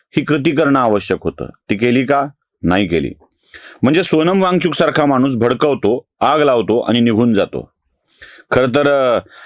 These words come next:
लद्दाखमधल्या तरुणांनी सुद्धा, लोकांनी सुद्धा याबाबत जरा गांभीर्यानं बघणं आवश्यक आहे. ज्या माणसावर दोन हजार सात आठ पासून आरोप होत आहेत,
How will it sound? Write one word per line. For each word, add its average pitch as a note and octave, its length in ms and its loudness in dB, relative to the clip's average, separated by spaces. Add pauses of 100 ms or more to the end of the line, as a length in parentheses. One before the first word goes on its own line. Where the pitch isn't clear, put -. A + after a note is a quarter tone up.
लद्दाखमधल्या D3 880 0 (400)
तरुणांनी C#3+ 380 2
सुद्धा, C#3 380 0
लोकांनी C#3+ 460 0
सुद्धा C3+ 300 0
याबाबत C#3 560 2 (100)
जरा D3 140 2
गांभीर्यानं C3+ 600 0
बघणं A#2+ 220 0
आवश्यक G2+ 460 -2
आहे. C#2+ 100 -18 (960)
ज्या C#3+ 220 2
माणसावर F3+ 600 2
दोन C#3 260 0
हजार D#3+ 280 0
सात D#3 380 0
आठ D#3+ 200 0
पासून D3+ 360 0
आरोप C3 300 0
होत F#2+ 160 -2
आहेत, E2+ 160 0